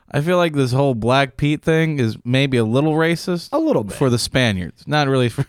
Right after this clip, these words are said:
Speaker 1: <laughs>
Speaker 2: Not for black people, no. It's just for Spaniards.
Speaker 1: Yeah, like, uh, "Oh, they'll take it down to Spain." You mean the, the tempered Mediterranean climate of Spain that I could get a tan and enjoy walking around and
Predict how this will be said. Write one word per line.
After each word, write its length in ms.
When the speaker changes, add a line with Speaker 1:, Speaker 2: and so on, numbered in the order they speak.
Speaker 1:
<laughs> 140
Speaker 2:
Not 220
for 100
black 380
people, 320
no. 320
It's 160
just 160
for 80
Spaniards. 800
Speaker 1:
Yeah, 180
like, 360
uh, 20
"Oh, 500
they'll 120
take 260
it 120
down 240
to 80
Spain." 460
You 120
mean 260
the, 260
the 120
tempered 600
Mediterranean 680
climate 380
of 80
Spain 580
that 220
I 100
could 280
get 140
a 20
tan 560
and 340
enjoy 440
walking 380
around 360
and 180